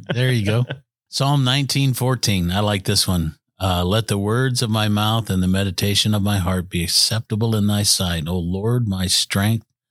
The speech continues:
Speaker 1: and my redeemer." And if you can, if that attaches to your heart, what kind of man are you gonna be? What kind of
Speaker 2: Yep.
Speaker 1: woman are you gonna be?
Speaker 2: Isaiah forty thirty-one, "But they who wait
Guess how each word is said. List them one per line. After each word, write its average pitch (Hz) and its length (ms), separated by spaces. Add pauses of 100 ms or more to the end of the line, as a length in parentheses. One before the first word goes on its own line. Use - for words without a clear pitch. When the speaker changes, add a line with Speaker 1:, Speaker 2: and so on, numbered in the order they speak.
(340)
Speaker 1:
and 92 160
my 90 140
redeemer." 87 600 (380)
And 95 220
if - 160
you 101 80
can, 87 320 (460)
if 98 160
that 104 200
attaches 98 600
to - 140
your 90 180
heart, 85 340
what 92 160
kind 92 240
of 82 100
man 92 320
are 90 60
you 85 180
gonna 80 180
be? 82 260 (320)
What - 80
kind 98 100
of 92 60
Speaker 2:
Yep. 87 40
Speaker 1:
woman 87 280
are 80 60
you 78 140
gonna 78 180
be? 82 220 (1080)
Speaker 2:
Isaiah 123 360
forty 143 300
thirty-one, 135 600
"But 104 260
they 135 220
who 113 160
wait 131 500